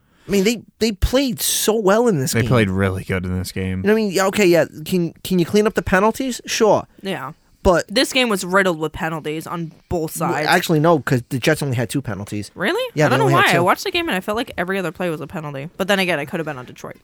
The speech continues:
Speaker 1: Yeah, it pretty much could have been 'cause they had six. But, like, they just, they played a sound game. Two fifty-two through
Speaker 3: Mm-hmm.
Speaker 1: the air, a hundred and seven on the ground.
Speaker 2: Yeah, Goff,
Speaker 1: No
Speaker 2: twenty-three
Speaker 1: turnovers.
Speaker 2: for thirty-eight and two fifty-two.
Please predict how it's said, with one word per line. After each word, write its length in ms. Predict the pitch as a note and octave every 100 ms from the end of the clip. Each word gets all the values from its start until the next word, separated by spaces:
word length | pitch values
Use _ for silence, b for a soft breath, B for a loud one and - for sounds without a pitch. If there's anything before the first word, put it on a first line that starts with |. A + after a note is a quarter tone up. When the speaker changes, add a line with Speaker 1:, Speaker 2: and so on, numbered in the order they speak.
| - B B B
Speaker 1:
Yeah, 180 | D3+ - -
it 220 | C3 C#3+
pretty 160 | - D3
much 220 | A2+ G#2
could 140 | - B2
have 80 | A2
been 140 | G#2
'cause 120 | G2+
they 60 | A2+
had 160 | A2 -
six. 400 | B2 A2 - - B B B B
But, 240 | F3 D3+ - -
like, 320 | E3 D#3 _ _ - _ -
they 200 | C#3+ C3+
just, 560 | - D3 D3 D#3 - - _ _ _ _ _ _ _ _ b b b b
they 160 | D#3 C#3+
played 640 | - - E3 F3 G3+ G#3+ _ -
a 40 |
sound 380 | - D#3+ C#3+ D3
game. 260 | F3+ F#3 G#2
Two 160 | D3+
fifty-two 460 | C3+ D#3 D3+ - F#3
through 120 | D#3+
Speaker 3:
Mm-hmm. 40 | C#3
Speaker 1:
the 140 | C#3
air, 100 | E3+
a 20 | D#3+
hundred 220 | D3 C#3+
and 100 | C3+
seven 220 | D3+ C#3+
on 100 | C#3
the 60 | B2
ground. 300 | A#2 C#3 E3+
Speaker 2:
Yeah, 60 | A#2
Goff, 260 | A2+ D3
Speaker 1:
No 180 | B2+ D3+
Speaker 2:
twenty-three 140 | D#3+ F3 D3+
Speaker 1:
turnovers. 360 | - D#3+ G3
Speaker 2:
for 80 | G3
thirty-eight 320 | E3+ F3 F#3
and 80 | B2+
two 140 | - C3+
fifty-two. 540 | D3 D3+ D#3 D#3+ G2